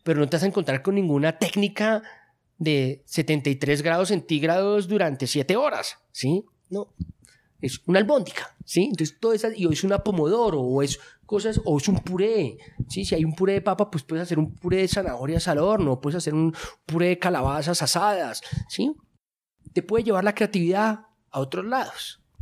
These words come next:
Esa es la creatividad. No tiene por qué ser ninguna idea loca. Yo le llamo ideas locas porque no sé cómo describirlo, pero si te comiste, pues, un puré delicioso y yo te explico cómo se hace un puré,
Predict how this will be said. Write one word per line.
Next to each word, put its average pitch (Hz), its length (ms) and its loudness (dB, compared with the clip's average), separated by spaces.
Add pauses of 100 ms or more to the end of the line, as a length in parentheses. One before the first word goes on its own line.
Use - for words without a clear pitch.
(240)
Esa 240 280 4
es 202 40 -6
la 185 100 -6
creatividad. 170 640 0 (360)
No 165 120 6
tiene 185 160 4
por 175 160 -8
qué - 80 -14
ser 170 120 -4
ninguna 170 300 -2
idea 170 240 -2
loca. 170 360 -8 (880)
Yo 160 80 0
le 196 80 0
llamo 190 180 0
ideas 180 260 2
locas 175 240 -2
porque 156 200 -4
no 139 60 -2
sé 139 100 -4
cómo 151 220 -2
describirlo, 151 580 -2
pero - 180 -20 (640)
si - 160 0
te 135 80 2
comiste, 120 480 -4
pues, 170 440 -2 (800)
un 131 160 6
puré 160 480 0 (280)
delicioso 147 760 0 (160)
y 160 100 -6
yo 131 100 0
te - 80 -14
explico - 300 -8
cómo 165 220 2
se 160 80 0
hace 160 140 -2
un 160 80 -4
puré, 147 360 -2